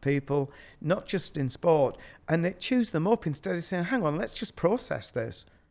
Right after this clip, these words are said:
'cause it's unprocessed, um, outcomes. And instead of just saying, "Let's look at what the silver medalist meant," then you can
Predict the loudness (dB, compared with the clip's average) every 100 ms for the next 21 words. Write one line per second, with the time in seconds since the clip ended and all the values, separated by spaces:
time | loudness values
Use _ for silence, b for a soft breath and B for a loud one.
0 | _ _ -6 -4 0 0 0 0 0 0
1 | -4 -6 -8 -14 b b _ -2 0 0
2 | -2 -6 -12 _ _ _ -8 -4 -4 -4
3 | -4 -4 -6 -10 B B -2 -2 0 2
4 | 2 2 0 -2 0 0 0 0 2 2
5 | 4 2 0 -2 -4 -6 -6 -2 -2 0
6 | 0 -2 -2 -6 -4 -2 -2 -2 -8 -14
7 | _ _ _ _ _ _ -16 0 4 4
8 | 6 4 4 0 0